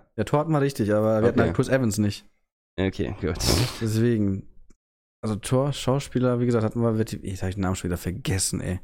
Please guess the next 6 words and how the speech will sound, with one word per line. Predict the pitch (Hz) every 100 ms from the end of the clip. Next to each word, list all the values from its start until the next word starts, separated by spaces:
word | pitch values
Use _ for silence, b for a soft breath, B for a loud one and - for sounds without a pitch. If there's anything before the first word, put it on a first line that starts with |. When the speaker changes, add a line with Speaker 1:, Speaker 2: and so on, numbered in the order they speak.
| B B B B
Speaker 1:
Chris | 127 -
Hemsworth. | 123 - 104 98 - - - - _ _ _ _ _ _ -
Genau, | 107 101
Chris | - 107
Hemsworth, | 123 131 139 139 143
ne? | 117 156